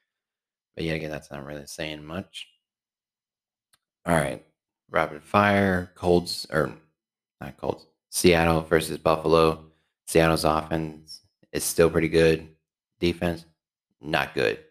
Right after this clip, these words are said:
N-, it needs fix. It needs fix now. Well, I guess not now, but that's more in the offseason, but I don't know what they need to do, but Russell Wilson obviously did not have a good game. He had, like, four,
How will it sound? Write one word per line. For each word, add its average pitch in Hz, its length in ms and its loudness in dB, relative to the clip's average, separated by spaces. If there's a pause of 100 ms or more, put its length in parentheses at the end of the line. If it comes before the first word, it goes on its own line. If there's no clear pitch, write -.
(200)
N-, 92 200 2
it 101 320 4
needs 80 360 -6
fix. - 600 -4
It 85 240 2
needs 76 300 -6
fix - 440 -6
now. 64 580 -12 (280)
Well, 87 100 -2
I 87 40 2
guess 87 200 2
not 71 200 -2
now, 71 200 0
but 71 80 -4
that's 78 240 -2
more 85 220 0
in 76 60 -4
the 76 60 -4
offseason, 73 520 -4
but 71 280 -4 (800)
I - 80 -8
don't 98 140 2
know 71 160 -2
what 71 160 -2
they 65 100 -8
need 71 200 -20
to 64 40 -20
do, 62 300 -16
but 64 140 -8 (460)
Russell 95 300 4
Wilson 87 320 4
obviously 80 340 0
did 80 120 2
not 76 160 0
have 78 220 -4
a 78 60 -6
good 80 200 -4
game. 104 680 6 (460)
He 92 200 0
had, 80 240 2
like, 73 180 -6
four, 95 440 4